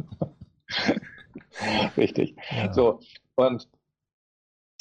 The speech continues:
Speaker 1: also wir versuchen da schon, äh, halt am Ball zu bleiben. Es ist auch, ähm, der Rat ist auch, ähm, wenn man in dieses, äh, Geschäftsfeld reingehen möchte als Berater und, äh,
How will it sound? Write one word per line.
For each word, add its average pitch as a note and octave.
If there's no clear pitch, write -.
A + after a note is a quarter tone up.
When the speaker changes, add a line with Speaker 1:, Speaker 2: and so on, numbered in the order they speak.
Speaker 1:
also A#2+
wir B2
versuchen C3+
da A#2
schon, C#3+
äh, B2+
halt A2+
am G#2+
Ball G#2
zu G2+
bleiben. F#2
Es -
ist -
auch, B2+
ähm, A2
der G#2+
Rat B2+
ist -
auch, A#2
ähm, A2+
wenn A2+
man G#2+
in G#2+
dieses, G#2
äh, G#2
Geschäftsfeld G#2
reingehen B2+
möchte A#2+
als -
Berater A2
und, G#2+
äh, G2+